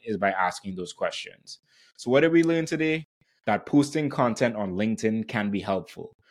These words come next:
whether you're asking questions, responding to someone else's questions, or creating content.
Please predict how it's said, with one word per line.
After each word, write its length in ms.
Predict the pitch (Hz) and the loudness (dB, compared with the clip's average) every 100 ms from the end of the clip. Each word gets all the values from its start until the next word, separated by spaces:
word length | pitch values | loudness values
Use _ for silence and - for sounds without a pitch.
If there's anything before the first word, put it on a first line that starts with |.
| _ | _
whether 240 | 110 113 127 | -2 0 2
you're 240 | 117 101 98 | 0 0 0
asking 420 | 107 - 117 107 | -2 -2 -6 -4
questions, 760 | - 107 - 113 107 107 - | 0 0 0 -2 -2 -4 -6
responding 580 | 110 - - 123 123 131 | -6 -6 0 2 4 2
to 100 | 131 | 0
someone 460 | 131 117 104 110 107 | 0 0 2 0 0
else's 400 | 92 92 104 - | -2 -2 -6 -2
questions, 640 | 101 92 - 92 92 90 | 0 0 0 -4 -4 -6
or 140 | 104 | -6
creating 460 | - 117 104 - 98 | -2 2 2 0 -4
content. 600 | 98 90 87 - - | -2 -4 -6 -12 -14